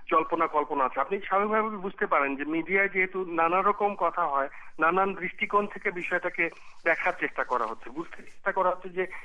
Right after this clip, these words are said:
সত্যি একটা আইএস নির্মূলের একটা আন্তরিক চেষ্টা, নাকি, আহ, ডোনাল্ড ট্রাম্প নিজেকে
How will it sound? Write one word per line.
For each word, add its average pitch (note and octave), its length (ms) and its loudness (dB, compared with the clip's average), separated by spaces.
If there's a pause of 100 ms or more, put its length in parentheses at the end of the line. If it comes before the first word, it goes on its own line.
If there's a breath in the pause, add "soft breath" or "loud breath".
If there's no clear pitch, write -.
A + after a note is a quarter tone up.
সত্যি A#3+ 520 -2
একটা G#3+ 340 2 (240 loud breath)
আইএস D#3+ 440 2
নির্মূলের F#3+ 440 0
একটা F#3 200 0
আন্তরিক E3+ 540 0
চেষ্টা, G3+ 440 2 (340 loud breath)
নাকি, E3+ 300 0
আহ, D3 380 0
ডোনাল্ড E3+ 400 2
ট্রাম্প F3+ 420 2
নিজেকে E3 440 0